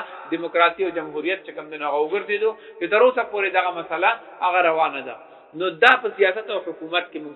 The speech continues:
سیکولر. ټیک شوه؟ او دا تاسو کته چې ټوله دنیا کې دغه شان ترتیب روان دی. د مدارس سوچ چې کم دی، هغه هم سیکولر شو.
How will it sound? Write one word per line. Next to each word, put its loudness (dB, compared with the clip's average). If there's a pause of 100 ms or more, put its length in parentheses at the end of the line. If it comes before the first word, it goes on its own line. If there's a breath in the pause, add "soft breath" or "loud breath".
سیکولر. -12 (500)
ټیک 0
شوه؟ 2 (1300 soft breath)
او 6
دا 4
تاسو -2
کته -2
چې -4
ټوله -2
دنیا -2
کې -6 (140)
دغه -4
شان -14
ترتیب -6
روان -4 (100)
دی. -20 (500 soft breath)
د 2
مدارس 8 (200)
سوچ 2
چې -4
کم 0
دی، 2
هغه 4
هم 0
سیکولر -8
شو. -20